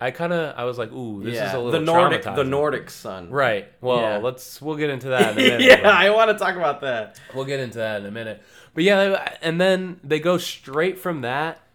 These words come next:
Speaker 1: into family. The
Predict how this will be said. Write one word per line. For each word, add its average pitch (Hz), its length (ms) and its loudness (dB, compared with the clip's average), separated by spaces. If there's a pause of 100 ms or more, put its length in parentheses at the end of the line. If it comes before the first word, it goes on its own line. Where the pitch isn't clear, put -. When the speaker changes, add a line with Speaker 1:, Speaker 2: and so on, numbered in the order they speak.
(360)
Speaker 1:
into 123 960 -8 (1000)
family. 104 560 -8 (300)
The 131 60 -12